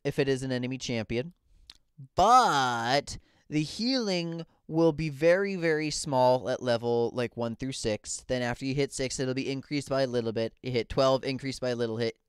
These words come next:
You hit eighteen, increased by a little bit.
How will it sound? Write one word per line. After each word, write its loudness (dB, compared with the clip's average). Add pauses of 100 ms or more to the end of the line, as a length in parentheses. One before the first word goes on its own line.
(320)
You -4
hit 0
eighteen, -2 (460)
increased -6
by 0
a 0
little -2
bit. -4